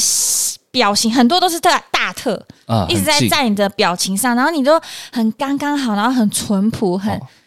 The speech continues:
Speaker 2: 大特就是说
Speaker 1: 单纯。
Speaker 2: 镜头摆在脸很近，
Speaker 1: 嗯。
Speaker 2: 整个可能电影的荧幕都是只有你的脸而已。
Speaker 1: 那种很腼腆，很，很，真的是赤子之心的感觉。
Speaker 2: 啊。
Speaker 1: 然后我就想说，靠，其实你也是这样耕耘很久，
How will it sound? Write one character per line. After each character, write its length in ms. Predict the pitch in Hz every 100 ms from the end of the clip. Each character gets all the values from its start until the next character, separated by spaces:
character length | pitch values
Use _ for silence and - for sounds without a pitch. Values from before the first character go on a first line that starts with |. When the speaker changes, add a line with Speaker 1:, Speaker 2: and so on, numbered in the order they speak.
| _ -
Speaker 2:
大 200 | 170 151
特 180 | 160
就 60 | 139
是 200 | 143 135
说 220 | 127 127
Speaker 1:
单 60 | 123
纯。 20 |
Speaker 2:
镜 220 | 151 123
头 280 | 104 85 85 -
摆 140 | 87
在 160 | 90 110
脸 240 | 101 85
很 220 | 90 82 76
近， 360 | - 107 85 98
Speaker 1:
嗯。 340 | 269 247 214 196 -
Speaker 2:
整 200 | 120 104
个 160 | 104
可 160 | 104 104
能 240 | 92 95 101
电 220 | 151 135
影 300 | 107 98 87
的 120 | 85
荧 200 | - 101
幕 160 | 113 120
都 120 | 113
是 140 | -
只 160 | 107 -
有 120 | 87
你 100 | 90
的 100 | 82
脸 260 | 82 85 78
而 140 | 78 80
已。 200 | 73 - _
Speaker 1:
那 140 | 370 415
种 100 | 285
很 200 | 240 220
腼 340 | 220 220 247
腆， 360 | 269 254 190 185
很， 280 | 202 196 190
很， 360 | 208 208 208 - _ _ _ _ _ _ _ _ -
真 260 | 370 453
的 80 | 370
是 140 | 302
赤 240 | 254 - 277
子 180 | 214 190
之 180 | 208
心 180 | 202 208
的 120 | 202
感 220 | 185 156 175
觉。 240 | - -
Speaker 2:
啊。 480 | - 104 95 82 76
Speaker 1:
然 120 | - 262
后 60 | 359 302 247
我 140 | 220
就 160 | 220 277
想 240 | 269 180
说， 160 | 196 233
靠， 320 | - 247 247
其 180 | 226 233
实 100 | 233
你 200 | 226 220
也 160 | 196 185
是 220 | 208 220
这 120 | 240
样 140 | 214
耕 200 | 208 208
耘 160 | 214 180
很 180 | 170 185
久， 120 | 202